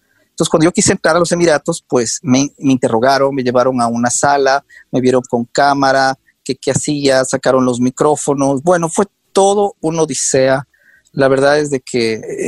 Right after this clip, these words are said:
ese momento yo tenía, eh, tuve en realidad temor de que me vayan a arrestar, y lo que menos quieres tú es que te arresten como extranjero, más aún en un país, eh, árabe, ¿no? Pero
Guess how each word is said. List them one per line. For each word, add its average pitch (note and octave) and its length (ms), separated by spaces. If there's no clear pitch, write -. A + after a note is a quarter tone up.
ese D3 200
momento D#3 640
yo C3+ 180
tenía, C#3+ 640
eh, - 120
tuve C#3 520
en B2+ 80
realidad B2+ 360
temor C3 300
de D3+ 100
que C#3 80
me B2+ 100
vayan C3+ 300
a C#3 40
arrestar, C3 680
y C3+ 80
lo C3+ 100
que C3+ 140
menos D#3+ 260
quieres D#3+ 300
tú E3 80
es D3+ 80
que D#3+ 100
te C#3 140
arresten C#3 580
como C3 240
extranjero, D3 600
más D3+ 340
aún F3+ 220
en D3+ 100
un D3+ 80
país, C#3 560
eh, - 80
árabe, A#2 380
¿no? D3+ 200
Pero A#2+ 540